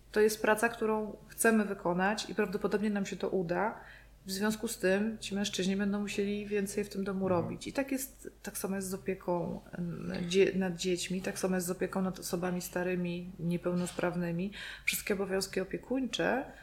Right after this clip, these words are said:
Speaker 1: spadają, większość obowiązków opiekuńczych spada w Polsce na kobiety. W-, miażdżąca przewaga procentowa
Speaker 2: Mhm.
Speaker 1: to jest.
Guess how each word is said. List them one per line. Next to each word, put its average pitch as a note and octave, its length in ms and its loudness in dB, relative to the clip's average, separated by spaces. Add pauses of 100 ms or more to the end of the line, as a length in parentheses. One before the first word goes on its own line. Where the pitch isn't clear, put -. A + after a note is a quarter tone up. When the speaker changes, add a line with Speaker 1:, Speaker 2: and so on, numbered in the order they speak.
(100)
Speaker 1:
spadają, G3 560 2
większość G#3+ 400 6
obowiązków E3+ 420 -4
opiekuńczych G#3+ 520 0
spada F#3 300 -2
w F#3+ 60 -6
Polsce E3+ 420 -2
na E3+ 100 -4
kobiety. E3+ 640 -2 (120)
W-, - 380 -16 (420)
miażdżąca G#3+ 760 4
przewaga D#3+ 520 2
procentowa D3+ 680 -6
Speaker 2:
Mhm. A#2+ 140 -4
Speaker 1:
to D#3 60 -4
jest. - 380 -4